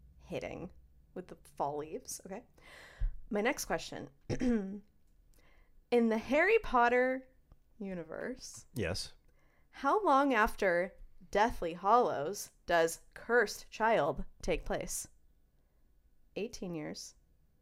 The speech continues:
Speaker 1: nineteen years, twenty years, twenty-one years.
Speaker 2: W-, th-, the Cursed Child.
Speaker 1: I don't know what that is, but, you know,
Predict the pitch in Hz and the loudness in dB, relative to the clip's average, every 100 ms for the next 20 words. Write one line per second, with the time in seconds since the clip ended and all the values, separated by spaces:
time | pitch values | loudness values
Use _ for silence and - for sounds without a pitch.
0 | _ _ _ 285 339 - 160 156 170 175 | _ _ _ -8 -8 -6 -8 -6 -8 -10
1 | - - _ _ _ _ - 220 233 - | -14 -16 _ _ _ _ -12 -8 -6 -8
2 | - - - - _ _ _ - - 190 | -10 -10 -14 -16 _ _ _ -18 -12 -10
3 | 160 190 - - - - - _ _ _ | -8 -10 -12 -16 -14 -14 -16 _ _ _
4 | _ _ _ _ _ _ _ _ _ _ | _ _ _ _ _ _ _ _ _ _
5 | _ _ - _ _ _ - _ _ - | _ _ -20 _ _ _ -20 _ _ -10
6 | 110 - 117 - - - _ _ 107 104 | -10 -12 -18 -14 -16 -16 _ _ -6 -6
7 | - - 113 113 - - - - 90 92 | 0 2 4 0 -4 -10 -8 -6 -4 -4
8 | 80 73 69 - - - - - _ - | -4 -8 -10 -10 -10 -14 -20 -20 _ -14
9 | 208 202 196 190 202 220 214 208 226 254 | -10 -10 -10 -12 -10 -10 -8 -8 -6 -6
10 | - 214 208 196 - 220 202 185 196 247 | -4 -2 -4 -6 -8 -6 -4 -4 -4 -4